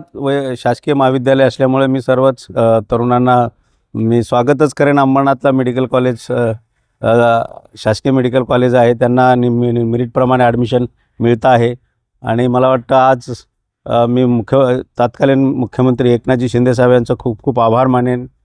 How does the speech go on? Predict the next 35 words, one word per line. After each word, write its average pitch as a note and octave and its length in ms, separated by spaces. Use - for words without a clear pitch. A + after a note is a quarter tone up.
डॉक्टर A2+ 260
श्रीकांत C#3+ 320
शिंदे C3+ 240
यांचे B2 380
खूप A#2+ 220
खूप A#2+ 160
आभार A#2+ 240
मानेन, A#2+ 340
नड्डा A2+ 260
साहेबांचे C#3+ 400
पण C3+ 300
खूप - 300
खूप B2+ 160
आभार A#2+ 260
मानेन. A2 280
दोन D3 220
वर्षापूर्वी C#3+ 580
अकरा D#3+ 420
मेडिकल, D#3 380
गव्हर्नमेंट B2 340
मेडिकल B2+ 340
कॉलेज A#2+ 360
आ-, A#2+ 100
महाराष्ट्रामध्ये B2+ 600
चालू B2 260
केल्यामुळे A#2 400
त्यापैकी C3 440
एक C#3+ 140
अंबरनाथचं C3 580
आहे, A2 240
आणि A#2+ 220
तेही D3 340
चालू E3 380
झालेलं D#3 340
आहे, G2 180